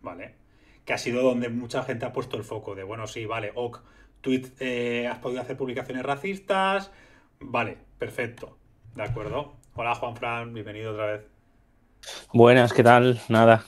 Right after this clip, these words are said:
Speaker 2: no se me solucionaba, he perdido internet y
Speaker 1: Nada,
Speaker 2: ahora
Speaker 1: no te preocupes, ya estás aquí. Eh, y luego también, con el tema del acoso,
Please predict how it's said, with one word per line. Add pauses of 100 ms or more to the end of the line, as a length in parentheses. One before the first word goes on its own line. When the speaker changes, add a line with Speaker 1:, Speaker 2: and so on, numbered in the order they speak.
Speaker 2:
no
se
me
solucionaba,
he
perdido
internet (280)
y
Speaker 1:
Nada,
Speaker 2:
ahora
Speaker 1:
no
te
preocupes,
ya
estás
aquí. (480)
Eh,
y
luego
también, (320)
con
el
tema
del
acoso,